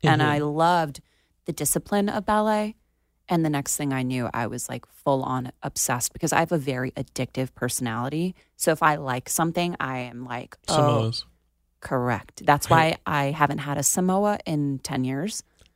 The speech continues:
Speaker 1: 'cause I ha-, I will eat the entire box
Speaker 2: Right.
Speaker 1: of some. I'm not kidding you.
Speaker 2: Oh, no, I'm not doubting it. Th-, those are what they do. That's what
Speaker 1: I,
Speaker 2: they
Speaker 1: I
Speaker 2: do.
Speaker 1: can't. There's no,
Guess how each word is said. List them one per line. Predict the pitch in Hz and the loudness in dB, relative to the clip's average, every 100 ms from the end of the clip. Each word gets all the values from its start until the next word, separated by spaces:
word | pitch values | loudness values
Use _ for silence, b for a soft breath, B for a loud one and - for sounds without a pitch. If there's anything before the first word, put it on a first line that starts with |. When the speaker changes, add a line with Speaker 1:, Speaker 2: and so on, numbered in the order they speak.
| _ _ _ | _ _ _
Speaker 1:
'cause | 202 - | 4 6
I | 170 | 4
ha-, | 165 - | 4 0
I | 165 175 | 2 2
will | 175 - | 2 0
eat | 151 - _ | -2 -4 _
the | 165 151 | -4 -2
entire | 139 151 - - - 135 131 127 | 0 -4 -10 -16 -10 -4 -4 -2
box | 123 110 - - - - | -2 -2 -4 -4 -4 -4
Speaker 2:
Right. | 113 110 | -4 -2
Speaker 1:
of | 147 | -2
some. | - 143 147 | 0 0 0
I'm | 165 | 0
not | 143 127 | 0 -2
kidding | 131 123 | -8 -8
you. | 120 120 | -4 0
Speaker 2:
Oh, | 170 | 2
no, | 202 | 4
I'm | 156 131 | 4 4
not | 127 123 | 2 2
doubting | 117 143 117 | 2 2 0
it. | 98 | 0
Th-, | 110 - | -2 0
those | 107 110 | 0 0
are | 104 | -2
what | 104 | -2
they | 117 | -2
do. | 117 127 | -2 -2
That's | 110 - | -2 2
what | 180 | 4
Speaker 1:
I, | |
Speaker 2:
they | 151 | 4
Speaker 1:
I | 160 | 2
Speaker 2:
do. | |
Speaker 1:
can't. | 156 175 156 - | 0 2 2 4
There's | 180 165 | 2 4
no, | 190 190 190 190 | 6 6 4 0